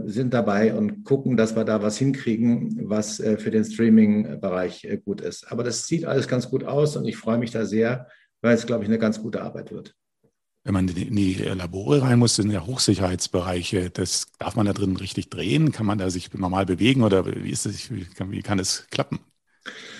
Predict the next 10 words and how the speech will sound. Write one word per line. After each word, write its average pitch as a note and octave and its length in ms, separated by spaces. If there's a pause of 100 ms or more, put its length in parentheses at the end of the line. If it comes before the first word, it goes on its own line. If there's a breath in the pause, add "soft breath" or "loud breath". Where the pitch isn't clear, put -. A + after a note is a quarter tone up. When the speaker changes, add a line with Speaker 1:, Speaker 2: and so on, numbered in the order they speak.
(280 loud breath)
Speaker 1:
Ja, A2 140
also A#2+ 160
da A#2+ 80
gibt's C#3 280
einen, C3 140
einen B2 240
ganz A#2 220
normalen A#2+ 340
Bereich, D#3+ 560
ne? G3+ 260